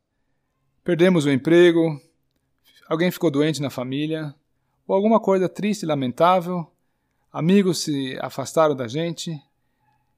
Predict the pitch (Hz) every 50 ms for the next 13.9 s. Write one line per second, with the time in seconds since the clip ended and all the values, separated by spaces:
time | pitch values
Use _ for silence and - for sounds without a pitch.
0 | _ _ _ _ _ - - 151 151 151 147 147 143 143 143 143 143 143 - _
1 | _ _ _ _ - 233 240 247 233 - - - 220 226 226 196 151 - 180 165
2 | 156 147 - 156 147 131 127 113 - - 139 151 151 143 131 _ _ _ _ _
3 | _ _ _ _ _ _ _ _ _ _ _ _ _ _ _ _ _ _ - 151
4 | 143 143 135 - - 185 185 175 - 156 143 147 165 185 185 175 - 180 175 180
5 | 175 165 170 165 - 170 165 139 143 151 151 147 - 170 151 127 120 120 117 110
6 | 98 _ _ _ _ _ _ _ _ _ _ _ _ _ _ _ _ _ _ -
7 | - 143 139 - 151 143 135 135 - - _ _ _ _ - 143 139 131 123 123
8 | 139 160 185 196 208 202 190 226 220 214 - - - - - _ _ _ _ _
9 | _ _ _ _ - - - 165 160 156 143 131 131 139 151 170 180 185 180 -
10 | 180 165 - 180 180 170 175 175 170 156 127 123 113 107 107 92 - _ _ _
11 | _ _ _ _ _ _ _ _ _ _ - 135 135 123 139 135 131 120 123 139
12 | 160 175 185 196 196 190 165 - _ _ _ _ _ 120 113 117 131 139 147 156
13 | 165 170 156 - - _ 180 147 143 151 160 156 139 120 107 104 104